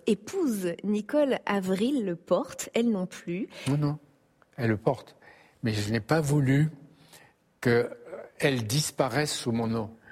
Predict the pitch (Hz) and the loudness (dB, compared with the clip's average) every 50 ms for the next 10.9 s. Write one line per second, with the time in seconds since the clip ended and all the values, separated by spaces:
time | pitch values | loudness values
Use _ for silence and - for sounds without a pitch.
0 | - 180 165 160 156 151 156 - _ 123 107 - - 147 120 - 135 117 107 - | -16 -14 -14 -12 -12 -14 -16 -4 _ -4 -4 0 -2 -2 0 0 -2 -2 -2 -4
1 | 123 - 165 151 - - - 104 107 98 - - 131 120 120 123 143 139 123 - | -2 0 -2 -2 -2 -4 -4 -2 -2 -4 -2 -2 -2 -2 0 0 0 0 0 0
2 | - 107 101 101 98 98 107 113 - _ _ _ _ _ _ _ _ _ _ _ | -2 -2 0 0 -2 -4 -8 -16 -18 _ _ _ _ _ _ _ _ _ _ _
3 | _ _ _ _ _ _ - - - - 139 131 127 127 113 110 110 107 101 120 | _ _ _ _ _ _ -10 -8 0 2 2 4 4 2 2 2 -2 -2 2 2
4 | 127 143 156 175 180 175 185 226 - _ _ _ _ _ _ _ _ _ _ _ | 2 2 2 -2 -6 -8 -8 -10 -10 _ _ _ _ _ _ _ _ _ _ _
5 | _ _ - - _ _ _ _ _ _ _ _ _ _ _ _ _ - 127 123 | _ _ -20 -20 _ _ _ _ _ _ _ _ _ _ _ _ _ 0 2 4
6 | 117 113 120 113 101 - 139 110 117 107 - - 113 104 - - 117 110 104 - | 4 4 4 2 2 0 0 0 0 -2 0 2 2 2 2 2 0 0 -2 -4
7 | - 101 107 101 110 107 110 113 - 151 151 151 - - - - - - - - | -4 -4 -2 -2 -2 -2 -2 0 0 0 0 -2 -8 -16 -20 -20 -20 -20 -20 -20
8 | _ _ _ _ - - - 127 117 - - 123 117 117 113 - - - - - | _ _ _ _ -8 -2 -2 -2 -2 0 0 2 2 2 0 -4 -12 -20 -20 -20
9 | - _ _ - - 120 123 113 117 107 110 117 104 120 120 - - 113 104 101 | -20 _ _ -16 -10 -10 -6 -4 -2 0 2 2 2 2 0 2 0 -2 0 -2
10 | 98 104 107 120 151 180 185 - - 180 180 180 180 - - 180 - | -2 0 2 2 2 2 0 -2 -6 -10 -8 -6 -6 -6 -6 -8 -8